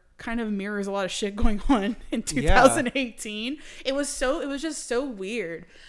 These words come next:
Speaker 2: It sounds like it's building, like, you just really wanna see that guy die in, like, a horrible way.
Speaker 1: Right.
Speaker 2: <laughs>
Speaker 1: Right. Um, but the ending is very, like, it's sad, but, like, in a, it's kind of, like, comforting.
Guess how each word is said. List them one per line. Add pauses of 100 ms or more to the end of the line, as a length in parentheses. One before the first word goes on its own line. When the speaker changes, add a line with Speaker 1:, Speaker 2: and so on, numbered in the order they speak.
(140)
Speaker 2:
It
sounds
like
it's
building,
like,
you
just
really
wanna
see
that
guy
die
in,
like,
a
horrible
way. (140)
Speaker 1:
Right. (340)
Speaker 2:
<laughs>
Speaker 1:
Right. (160)
Um,
but (420)
the
ending
is
very,
like, (560)
it's
sad,
but,
like,
in
a, (380)
it's
kind
of,
like,
comforting.